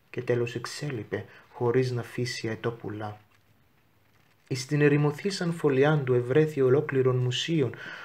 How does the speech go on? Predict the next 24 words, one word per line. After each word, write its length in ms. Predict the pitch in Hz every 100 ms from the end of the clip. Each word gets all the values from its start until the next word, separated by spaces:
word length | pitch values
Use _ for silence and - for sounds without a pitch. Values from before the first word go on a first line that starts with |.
| -
από 220 | - 151
τεράστια 680 | 151 147 156 185 - 156 139
κόκαλα 560 | 131 165 165 123 110 110
θαλασσίων 720 | 117 113 117 - 156 143 127
όφιων, 480 | 151 - - 107 113 - -
φωκών, 640 | - - 131 - 175 117 - _ -
καρχαριών 760 | 120 127 127 123 127 156 123 - _
και 180 | - 123
άλλων 420 | 139 139 110 107
εναλίων 520 | 110 113 113 131 131 123
θηρίων, 540 | - 117 139 135 110 - - - -
τα 100 | 143
οποία 280 | 143 185 175
είχε 280 | 170 180 131
ξεφαντώσει 800 | - 139 127 123 123 165 165 -
κατά 240 | 127 127
καιρούς 640 | 127 123 123 143 - - -
ο 60 |
μέγας 580 | 127 123 143 127 113 -
και 120 | -
κρατεός 640 | 123 123 123 123 131 127 135
όρνης 400 | 131 120 120 -
των 140 | 123
θαλασσών, 640 | - 117 113 - 151 123